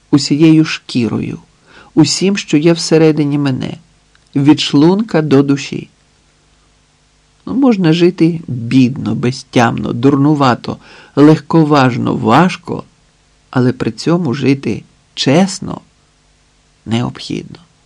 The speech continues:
Інакше морок, ніч, смерть. Найстрашніше втратити віру.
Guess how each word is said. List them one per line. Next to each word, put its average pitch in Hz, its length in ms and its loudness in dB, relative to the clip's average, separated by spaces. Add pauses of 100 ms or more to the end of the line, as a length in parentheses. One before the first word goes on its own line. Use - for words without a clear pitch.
(640)
Інакше 160 540 0 (460)
морок, 165 680 0 (460)
ніч, 135 520 0 (500)
смерть. - 540 -10 (1900)
Найстрашніше 139 1300 -4 (400)
втратити 131 960 -2 (260)
віру. 113 520 -2